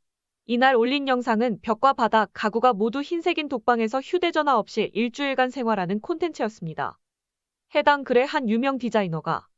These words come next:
"X에도 올려줘." 라고 답글을 달자 머스크가 "맞아."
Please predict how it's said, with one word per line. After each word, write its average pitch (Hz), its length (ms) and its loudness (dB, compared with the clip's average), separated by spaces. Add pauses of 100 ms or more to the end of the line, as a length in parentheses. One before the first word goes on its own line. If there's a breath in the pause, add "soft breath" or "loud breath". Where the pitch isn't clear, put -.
(440)
"X에도 262 480 4
올려줘." 202 500 2 (600)
라고 226 260 4
답글을 269 420 0
달자 226 440 2 (160)
머스크가 214 640 0 (500)
"맞아." 202 400 4